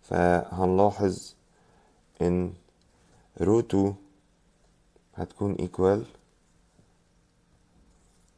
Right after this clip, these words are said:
يا إما six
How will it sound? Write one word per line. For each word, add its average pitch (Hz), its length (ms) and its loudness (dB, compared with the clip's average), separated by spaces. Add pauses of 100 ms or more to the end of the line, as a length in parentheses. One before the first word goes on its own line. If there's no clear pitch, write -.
(2250)
يا 73 180 0
إما 123 200 2
six - 460 -6